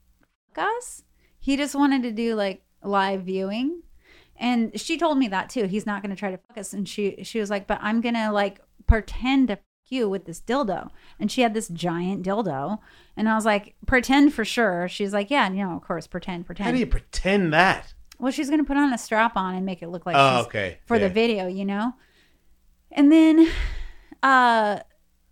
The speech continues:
Speaker 1: she's like, "But, um, it would be cool if I tie you up and stuff too." I was like, "Yeah, sure." Dude, the f-, ecstasy she gave me started hitting me. I couldn't lift my face off the ground. I was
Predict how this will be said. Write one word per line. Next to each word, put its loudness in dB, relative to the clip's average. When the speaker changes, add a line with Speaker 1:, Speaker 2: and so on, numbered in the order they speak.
Speaker 1:
she's -4
like, 0
"But, 0
um, 0
it -20
would -2
be 2
cool 2
if -2
I 4
tie 2
you 2
up 2
and -4
stuff -6
too." -2
I 0
was -2
like, -4
"Yeah, -4
sure." -4
Dude, 2
the -4
f-, -8
ecstasy -6
she -10
gave -2
me 4
started -4
hitting -2
me. 0
I -2
couldn't -2
lift -6
my -6
face -8
off -4
the -10
ground. -6
I -4
was -10